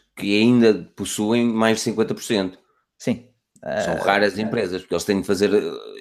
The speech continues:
Speaker 1: liquidação, estás a perceber? Eles têm de gerar dinheiro, o que eles ficam é com a maior parte, mas já não, não é preciso ir a Roma para ver o Papa, a própria Apple despediu o Steve Jobs.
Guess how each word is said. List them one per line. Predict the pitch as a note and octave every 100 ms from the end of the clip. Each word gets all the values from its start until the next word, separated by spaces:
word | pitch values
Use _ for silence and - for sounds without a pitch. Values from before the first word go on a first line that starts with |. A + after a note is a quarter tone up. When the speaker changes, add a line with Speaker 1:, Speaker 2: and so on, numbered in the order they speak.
| -
Speaker 1:
liquidação, | G2 G2+ G2+ A#2+ C3 C3+ C#3+
estás | F#2 D#2
a |
perceber? | - C#2
Eles | D2+
têm | - F2 F#2
de | F2+
gerar | G2 F#2+
dinheiro, | G#2+ C3 C#3 D3 - _ _
o | D#2
que | G2+
eles | F#2
ficam | - A2+ C3+
é | C3+
com | C3+
a | C3+
maior | C3+ C#3+
parte, | E3+ D#3 D#3 -
mas | C2+ C2 - E2
já | F#2+
não, | G2 G2 - _ _
não | D2+ E2+
é | E2+
preciso | - F#2+ F2+
ir | F#2+
a |
Roma | F2 G2 F#2+
para | G2
ver | G#2+
o | -
Papa, | A#2+ C3+ D2
a |
própria | - D#2 - D#2+
Apple | E2 F#2+
despediu | F2+ - F#2 G2
o |
Steve | - A#2+
Jobs. | C3 A2+ B2+ -